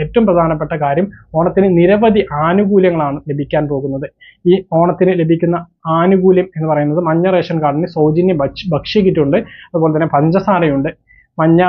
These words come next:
റേഷൻ കാർഡിന് പുറമേയുള്ള നീല, വെള്ള, പിങ്ക് റേഷൻ കാർഡുള്ളവർക്ക് സബ്സിഡി സാധനങ്ങൾ കൃത്യമായിട്ട് ഒരു മുടക്കവും കൂടാതെ ലഭ്യമാക്കും എന്ന് മുഖ്യമന്ത്രി നേരത്തെ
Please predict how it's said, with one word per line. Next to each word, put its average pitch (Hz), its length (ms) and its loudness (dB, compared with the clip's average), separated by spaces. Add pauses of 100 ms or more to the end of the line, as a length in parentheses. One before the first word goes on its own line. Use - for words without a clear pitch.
(640)
റേഷൻ 170 340 0
കാർഡിന് 165 340 0
പുറമേയുള്ള 160 520 2 (200)
നീല, 160 240 0 (160)
വെള്ള, 156 220 0 (180)
പിങ്ക് 170 240 0 (100)
റേഷൻ 160 340 -2
കാർഡുള്ളവർക്ക് 160 580 0 (360)
സബ്സിഡി 202 480 2 (100)
സാധനങ്ങൾ 170 560 2
കൃത്യമായിട്ട് 165 680 0 (200)
ഒരു 165 140 -2
മുടക്കവും 175 340 0
കൂടാതെ 165 360 2 (100)
ലഭ്യമാക്കും 170 600 2
എന്ന് 160 180 -4
മുഖ്യമന്ത്രി 180 520 -2 (420)
നേരത്തെ 165 340 2